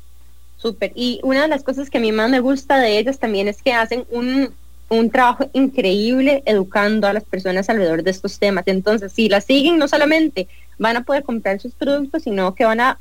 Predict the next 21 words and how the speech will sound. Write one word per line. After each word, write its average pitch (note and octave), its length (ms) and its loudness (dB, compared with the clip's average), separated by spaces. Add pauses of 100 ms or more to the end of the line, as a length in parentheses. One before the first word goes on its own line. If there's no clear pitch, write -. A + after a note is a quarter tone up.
aprender G3 460 -2
muchísimas C4 760 0
cosas A3 260 -6
también G#3+ 480 2 (480)
de A3 120 0
todas, C4+ 380 2
no D4 140 -4
solamente D#4+ 480 0
estos D4 200 -2
métodos, D4+ 500 -2
pero A#3 220 -2
también F#3+ 340 -2
un A#3+ 60 0
montón C4 280 0
de A#3 80 -4
temas B3 260 0
súper B3+ 240 -4
relevantes F#3+ 500 -2
para A#3+ 180 2
nuestra B3+ 300 -4
menstruación. F3 880 -2